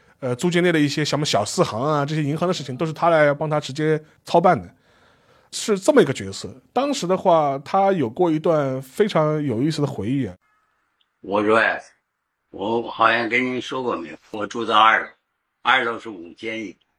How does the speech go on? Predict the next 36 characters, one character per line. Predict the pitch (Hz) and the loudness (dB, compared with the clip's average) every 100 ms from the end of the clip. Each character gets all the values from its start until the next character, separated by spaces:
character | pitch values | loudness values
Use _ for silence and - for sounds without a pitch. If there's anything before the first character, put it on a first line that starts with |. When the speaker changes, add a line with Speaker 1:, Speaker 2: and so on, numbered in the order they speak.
| _ - | _ -8
Speaker 2:
每 | 98 110 | 0 2
间 | 110 139 127 | 4 2 4
房 | 127 | 2
间 | 123 123 | 4 0
比 | 104 95 | 0 -6
这 | 104 | -8
个 | 101 | -6
大 | 104 104 | 0 0
一 | 78 | -2
点。 | - - _ _ _ _ _ _ | -14 -20 _ _ _ _ _ _
我 | 92 101 107 | 2 4 6
嘛 | 127 131 | 4 2
住 | 135 123 | -2 -8
的 | 107 | -6
当 | 110 120 | -4 -6
中 | 117 117 | -6 -8
一 | 92 | -10
间， | - - | -14 -16
跟 | 107 104 | -14 -12
谁 | 101 92 | -10 -12
呢？ | 90 _ _ _ _ _ _ _ - | -12 _ _ _ _ _ _ _ -2
吴 | 101 | 8
运 | 147 139 | 8 8
斋、 | 110 123 135 - | 4 0 -2 -8
郭 | - 127 | -10 -10
全、 | 117 90 90 107 - _ _ _ _ _ _ _ _ | -8 -6 -4 -4 -10 _ _ _ _ _ _ _ _
呃， | - - 90 185 | -6 -2 0 0
我、 | 82 78 87 92 - - - | 0 0 4 4 4 -2 -4
汤 | 110 127 | 0 0
寿 | - 123 | -2 -4
明， | 98 90 95 - | -4 -2 -4 -4
啊， | |
不 | - | -2
是， | 156 - - _ _ | -2 -2 -10 _ _
陈 | - 294 | -8 -8
海。 | - 101 | -8 -12